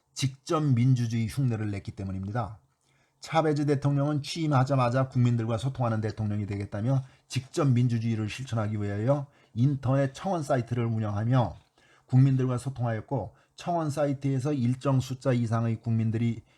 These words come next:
요구하는 정책들은 국민의 뜻으로 받아들여 입법부에 압박을 했습니다. "야,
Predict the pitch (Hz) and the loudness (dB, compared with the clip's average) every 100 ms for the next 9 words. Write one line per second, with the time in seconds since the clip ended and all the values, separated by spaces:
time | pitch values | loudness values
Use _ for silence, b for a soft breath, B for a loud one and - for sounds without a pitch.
0 | b 107 117 110 110 104 101 98 101 113 | b 0 2 2 2 0 -2 -2 -4 -2
1 | 147 165 b b - 127 147 147 147 139 | -2 -4 b b 0 4 6 4 2 2
2 | 135 147 139 127 110 117 113 131 135 - | 0 -6 -2 -2 -2 -2 0 0 -2 -4
3 | _ 120 131 151 135 135 123 120 - 113 | _ -2 0 -2 0 0 0 -2 0 0
4 | 101 85 98 90 82 - _ _ - 160 | 0 -6 -8 -10 -12 -16 _ _ -4 -4
5 | 107 | -4